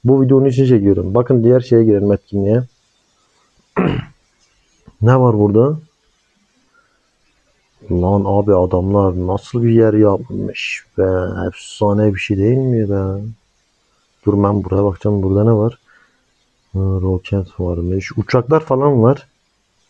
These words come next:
<clears throat> Nereye geldik abi biz? Diğer etkinliğe gidelim en iyisi. Burası fazla beğenmedim burayı. Burada ne var?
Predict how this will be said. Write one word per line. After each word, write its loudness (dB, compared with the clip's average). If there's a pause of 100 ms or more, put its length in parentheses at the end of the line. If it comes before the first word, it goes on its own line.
(600)
<clears throat> 4 (3250)
Nereye 2
geldik 2
abi 2
biz? -18 (1300)
Diğer 4
etkinliğe 0
gidelim 0
en 0
iyisi. -4
Burası 0
fazla -2
beğenmedim 0
burayı. -6 (1080)
Burada 4
ne 2
var? 2